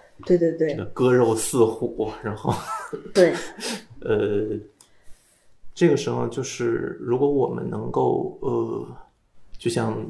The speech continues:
Speaker 2: 我们之前反复说的，对我们的设定做一些调整。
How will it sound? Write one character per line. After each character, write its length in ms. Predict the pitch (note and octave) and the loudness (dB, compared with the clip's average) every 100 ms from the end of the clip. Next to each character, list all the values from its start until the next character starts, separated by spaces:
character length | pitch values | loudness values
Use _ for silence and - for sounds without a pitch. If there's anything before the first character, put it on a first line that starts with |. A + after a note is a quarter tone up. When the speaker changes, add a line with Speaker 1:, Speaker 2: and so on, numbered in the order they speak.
| - - | -8 -6
Speaker 2:
我 120 | A2+ | -6
们 160 | A2 G#2 | -6 -4
之 160 | A#2+ | -4
前 180 | - G#2+ | -2 -2
反 180 | A2 A2 | 0 -2
复 140 | - | -2
说 260 | A2 - - | -4 -6 -10
的， 140 | - - | -10 -6
对 100 | - | -2
我 140 | - | 0
们 120 | - - | 0 -6
的 80 | |
设 400 | - - - F#3 - | -6 0 4 4 4
定 200 | A2 G#2+ | -2 -2
做 160 | A#2 | -2
一 40 | A2 | -2
些 100 | A2+ | -4
调 320 | - - | -6 -8
整。 100 | - | -8